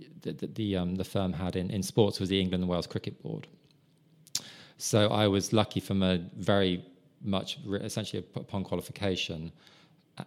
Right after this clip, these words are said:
through to my entire time there, we, we represented them on all of their media rights deals. So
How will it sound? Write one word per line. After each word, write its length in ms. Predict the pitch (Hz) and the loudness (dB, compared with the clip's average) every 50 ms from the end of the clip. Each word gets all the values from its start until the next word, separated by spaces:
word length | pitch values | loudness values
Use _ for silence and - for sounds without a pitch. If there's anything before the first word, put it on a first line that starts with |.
| - - | -16 -14
through 220 | - - 101 92 | -8 -6 -4 -4
to 220 | - - 95 90 90 | -4 -4 -6 -6 -6
my 240 | 95 95 85 85 | -6 -4 -4 -4
entire 320 | 87 80 - - 92 87 85 | -4 -4 -6 -6 -6 -6 -6
time 260 | - - 92 92 90 | -6 -6 -4 -4 -2
there, 160 | 87 82 80 | -2 -2 -2
we, 180 | 80 87 87 82 | -2 -4 -4 -4
we 180 | - 90 90 | -2 -2 0
represented 680 | 87 87 87 87 - - 82 92 87 90 - 92 85 80 | 2 2 0 0 -2 -6 -6 -6 -6 -6 -6 -8 -8 -6
them 300 | - 87 85 85 82 87 | -4 -4 -4 -4 -4 -4
on 180 | 92 90 92 | -4 -4 -4
all 300 | - - 117 101 95 92 | -2 0 2 2 4 2
of 160 | 90 80 78 | 2 0 -2
their 380 | - 90 85 85 85 85 85 87 98 - _ _ _ _ _ _ _ _ _ - | -2 -2 0 0 0 -2 -4 -6 -10 -14 _ _ _ _ _ _ _ _ _ -4
media 300 | 107 98 92 85 85 76 | -2 0 0 0 0 -2
rights 220 | 78 78 - - | -4 -6 -8 -12
deals. 440 | - - - - - - - - - - | -12 -10 -8 -8 -8 -8 -10 -12 -14 -14
So 460 | - - - 101 90 87 82 82 82 | -12 -8 -4 -2 0 0 0 0 -2